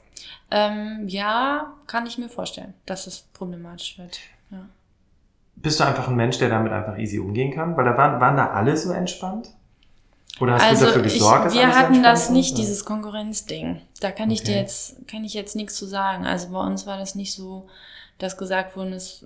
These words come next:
Speaker 1: wir haben eine Stelle für sechs Personen.
Speaker 2: Ja.
Speaker 1: Ähm, auch da, aber ich weiß, dass das sehr schwer ist, würde ich wahrscheinlich versuchen, mich zu distanzieren so ein bisschen. Aber das ist natürlich auch immer so leicht dahergesagt, ne?
Speaker 2: Also von der
Speaker 1: Also,
Speaker 2: Thematik distanzieren,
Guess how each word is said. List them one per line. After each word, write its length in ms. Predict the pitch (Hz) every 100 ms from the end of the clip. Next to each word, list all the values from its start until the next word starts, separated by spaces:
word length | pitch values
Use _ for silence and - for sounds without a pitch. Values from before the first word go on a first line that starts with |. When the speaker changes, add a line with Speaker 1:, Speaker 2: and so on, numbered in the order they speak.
| -
Speaker 1:
wir 180 | - 185
haben 140 | 180 185
eine 240 | 185 180
Stelle 320 | - 190 185
für 120 | 180
sechs 200 | 175 180
Personen. 680 | - 180 175 185 208 233 269 262
Speaker 2:
Ja. 320 | 123 113 110 113 - _ _
Speaker 1:
Ähm, 600 | - 208 202 202 202 202 -
auch 260 | 214 214 208
da, 640 | 214 208 214 220 226 220
aber 240 | - 196 202
ich 140 | -
weiß, 220 | 196 196
dass 160 | 196 185
das 180 | 185 180
sehr 120 | 180
schwer 300 | - 190 190
ist, 180 | 190 - 185
würde 120 | 190
ich 160 | 180 -
wahrscheinlich 440 | 185 - 180 175
versuchen, 320 | 185 180 180
mich 160 | 180 175
zu 100 | 185
distanzieren 760 | 175 175 175 170 - 180 170 165
so 60 |
ein 60 | 160
bisschen. 460 | 165 - 170 165 -
Aber 240 | 170 175
das 180 | 175 -
ist 160 | - -
natürlich 400 | - - 175 -
auch 160 | -
immer 220 | 202 175 170
so 80 | 170
leicht 260 | 160 170
dahergesagt, 680 | 175 165 175 175 165 170 -
ne? 140 | 175 170
Speaker 2:
Also 180 | 104 -
von 160 | -
der 80 | 110
Speaker 1:
Also, 100 | 104
Speaker 2:
Thematik 440 | 107 110 123 104 -
distanzieren, 360 | 95 - 180